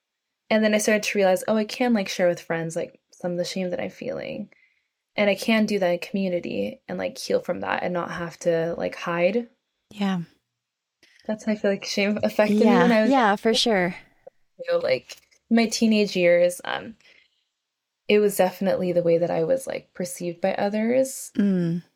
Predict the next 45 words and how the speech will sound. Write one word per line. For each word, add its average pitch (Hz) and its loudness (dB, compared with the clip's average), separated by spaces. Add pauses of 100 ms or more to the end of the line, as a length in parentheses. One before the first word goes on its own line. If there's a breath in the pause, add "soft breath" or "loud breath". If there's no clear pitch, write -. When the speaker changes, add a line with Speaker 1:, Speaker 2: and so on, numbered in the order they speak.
(140)
Speaker 1:
Not 240 4
only 285 4
with 330 -4
religion, 190 2
but 180 2
also, - 2
like, - -2 (720)
struggling 196 2
with, 180 2 (120)
uh, - -2
my 202 0
binge 175 0
eating 214 0
disorder, 240 2
too. 185 2
Speaker 2:
Mm. 190 2 (640)
Speaker 1:
But 254 6
I, 262 6
it's 269 4
funny 277 4
'cause 240 0
my, 240 4
some 233 0
of 240 4
my 247 2
friends 208 0
now 180 6
in 180 4
my 180 2
friend 175 0
group, 165 -4
they 175 4
call 175 0
me, 175 2 (160)
um, 185 -2
problem 175 0
solver, 185 0
like, 180 -2 (520)
because 226 0
if 226 -4
there's, 208 2
like, 180 2
any 175 0
extreme - -6
situations, 180 -4